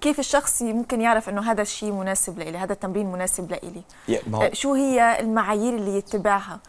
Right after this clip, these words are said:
Speaker 1: يعني احنا بنخاطب المشاهد هلا ك-، آه، آه، كمشاهد لسه م-، ما عنده كوتش، كيف فينا نحن نحطه على الطريق زي ما بنقول؟
Speaker 2: نحطه على الطريق بان هو يتبع الطرق، اللي يبدا الاول يتمرن التمارين البسيطه،
Speaker 1: مم.
Speaker 2: التمارين اللي مش، مش صعبه، مش ادفانسد جدًا عليه،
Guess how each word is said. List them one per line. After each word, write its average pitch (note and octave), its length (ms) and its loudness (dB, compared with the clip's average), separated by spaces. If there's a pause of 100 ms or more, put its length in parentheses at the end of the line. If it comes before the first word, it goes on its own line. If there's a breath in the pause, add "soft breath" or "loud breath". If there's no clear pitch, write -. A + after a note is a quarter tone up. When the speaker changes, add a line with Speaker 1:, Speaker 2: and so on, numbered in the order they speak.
(240 loud breath)
Speaker 1:
يعني G3+ 120 0
احنا B3+ 180 0
بنخاطب A#3+ 540 2
المشاهد A3 480 0
هلا A3 360 2
ك-، A3+ 60 0
آه، G#3+ 200 4 (160)
آه، G3+ 300 0 (140)
كمشاهد A#3 720 2
لسه C4 280 0
م-، B3 120 0 (220 loud breath)
ما C4+ 100 2
عنده A#3+ 280 2
كوتش، - 360 -8 (300 loud breath)
كيف C#4+ 160 -2
فينا C4+ 200 2
نحن B3 440 0 (120)
نحطه A#3 320 -2
على G#3 100 2
الطريق G#3 320 -4
زي G3 120 -8
ما F3 80 -8
بنقول؟ E3+ 400 -8
Speaker 2:
نحطه A#2 360 2
على B2+ 100 6
الطريق A#2 280 2
بان G#2+ 280 4
هو C3 240 8
يتبع B2 520 8
الطرق، A2+ 360 4
اللي G2 240 2
يبدا A#2 280 8
الاول B2 400 6
يتمرن A#2+ 520 4
التمارين G#2 420 2
البسيطه، G2 600 0 (140)
Speaker 1:
مم. G3+ 120 -2 (180)
Speaker 2:
التمارين A#2 460 4
اللي A#2+ 140 6
مش، G#2 380 0
مش G2 260 0
صعبه، A#2+ 180 6
مش A#2+ 160 2
ادفانسد G2+ 480 0
جدًا G2+ 300 2
عليه، D#2 240 -4